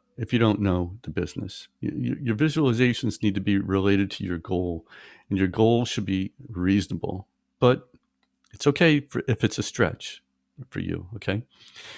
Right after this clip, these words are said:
Uh, your, your vision needs to be realistic. And don't visualize yourself <laughs> becoming a multimillionaire if you don't have a solid plan in place.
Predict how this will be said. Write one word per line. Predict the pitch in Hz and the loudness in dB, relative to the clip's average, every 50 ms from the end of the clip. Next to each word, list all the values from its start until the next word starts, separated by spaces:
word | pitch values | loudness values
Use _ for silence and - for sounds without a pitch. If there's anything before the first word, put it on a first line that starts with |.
| - - 180 - - | -18 -18 -12 -6 -4
Uh, | 131 - - | -4 -4 -2
your, | 131 143 147 - - | 0 0 0 0 0
your | 156 139 139 | 0 2 2
vision | 131 160 185 180 180 202 175 151 - - _ _ _ _ _ - | 4 4 4 4 4 2 0 0 -2 -6 _ _ _ _ _ -2
needs | 143 131 127 117 - | 2 2 2 2 2
to | 131 | 2
be | 117 117 110 110 107 | 0 2 2 0 0
realistic. | 107 104 107 107 101 98 92 87 90 90 - - - - - - - - _ _ _ _ _ _ _ _ _ _ _ _ _ - - - - _ - | 0 2 4 6 6 6 4 4 2 0 -2 -6 -12 -14 -14 -14 -16 -20 _ _ _ _ _ _ _ _ _ _ _ _ _ -20 -20 -20 -20 _ 0
And | 139 131 127 - | 0 0 2 4
don't | - 147 175 190 139 | 4 4 6 4 4
visualize | - 180 156 139 180 160 156 151 139 131 123 - | 2 2 4 4 4 6 6 6 4 4 2 0
yourself | 131 - - - 131 113 110 123 - | -2 -2 2 4 4 4 4 2 4
<laughs> | |
becoming | - 131 - - 139 135 131 123 117 | 4 4 6 6 6 6 8 8 6
a | 117 | 6
multimillionaire | 113 117 110 107 - 117 107 110 110 113 113 110 104 101 98 95 95 98 | 6 6 6 6 6 6 6 8 8 6 6 6 6 4 4 2 2 0
if | - - 101 - - | 0 -2 -2 -2 -2
you | 101 101 | 0 2
don't | 110 110 113 101 101 | 4 4 2 2 0
have | 110 104 101 98 95 92 - | 0 0 2 0 0 -2 -4
a | - 101 | -6 -6
solid | - - 110 98 95 92 95 - | -2 0 0 0 0 0 -2 -4
plan | - 101 90 90 87 87 90 - - | -4 -2 -2 -2 -2 -4 -4 -6 -8
in | - 92 | -8 -8
place. | - - - - - - - - | -6 -4 -4 -4 -4 -6 -10 -12